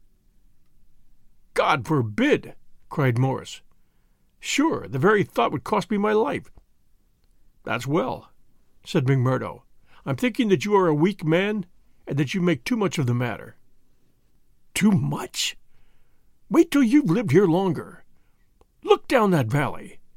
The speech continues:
You see the cloud of a hundred chimneys that overshadows it.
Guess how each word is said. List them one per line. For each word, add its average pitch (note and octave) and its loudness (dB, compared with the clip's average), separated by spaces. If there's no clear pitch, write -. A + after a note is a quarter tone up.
You F#3 -2
see C#4+ 4
the A3+ 0
cloud A#3+ 2
of E3+ 0
a B2+ -4
hundred A3+ 2
chimneys G3+ 2
that F3+ -2
overshadows F3+ 2
it. - -20